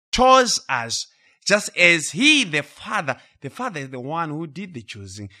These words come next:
as he chose us in him," that is in Christ, "when before the foundation of the world."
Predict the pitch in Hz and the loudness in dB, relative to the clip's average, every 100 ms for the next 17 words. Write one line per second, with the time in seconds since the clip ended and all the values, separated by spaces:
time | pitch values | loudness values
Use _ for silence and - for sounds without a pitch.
0 | _ _ - 170 165 185 277 294 - 208 | _ _ 0 2 2 0 2 2 2 2
1 | 196 165 - 147 147 147 - _ _ _ | 2 0 0 4 4 2 -4 _ _ _
2 | _ _ - 190 196 175 - _ _ - | _ _ -2 0 0 -2 -8 _ _ 0
3 | 277 285 175 165 151 _ _ 156 160 143 | 4 6 6 2 -6 _ _ -4 -4 -6
4 | - 143 - 233 226 156 147 - _ _ | -6 -8 -4 2 4 4 2 -6 _ _
5 | 151 202 269 226 190 180 _ _ - 131 | 0 6 8 8 6 2 _ _ -10 -10
6 | - 196 202 160 127 139 127 127 147 - | -8 -6 -6 -6 -8 -6 -4 -4 -4 -4
7 | 127 120 - 117 120 123 156 117 110 104 | -6 -8 -12 -12 -10 -2 0 0 -2 -10